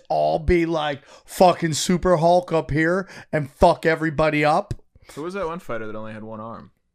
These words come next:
Speaker 1: They tried and it was just, they were gonna put him in the U F C, but you just can't do it, dude. Uh, let's get into some questions 'cause there's some funny ass shit going on.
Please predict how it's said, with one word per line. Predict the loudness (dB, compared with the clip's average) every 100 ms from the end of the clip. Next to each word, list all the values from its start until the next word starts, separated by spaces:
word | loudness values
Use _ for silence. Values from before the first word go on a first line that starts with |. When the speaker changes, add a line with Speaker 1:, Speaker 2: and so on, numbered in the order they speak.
| _ _ _ _ -10
Speaker 1:
They | 0 0
tried | 0 -2 -2 -2 -6 -10
and | -10
it |
was | -10 -10
just, | -8 -8 -10
they | -10 -6 -4
were | -4
gonna | -4 -6
put | -6 -8
him | -6
in | -8
the | -8 -8
U | -8 -8 -8
F | -10
C, | -10 -10
but | -10 -10
you | -10
just | -12 -12
can't | -12 -12 -14
do | -16 -14
it, | -16 -14
dude. | -14 -14 -18 _ _ -20 -16 0
Uh, | 4 4 4
let's | 2 -2
get | 0 0
into | 0 2
some | 2 2
questions | 2 2 2 0 -6 -4
'cause | -2 -2 -4 -16 -12 -2
there's | 0 2
some | -2
funny | 0 0 0 0
ass | -2 -2
shit | -4 -4 -4
going | -6 -6
on. | -10 -14 -16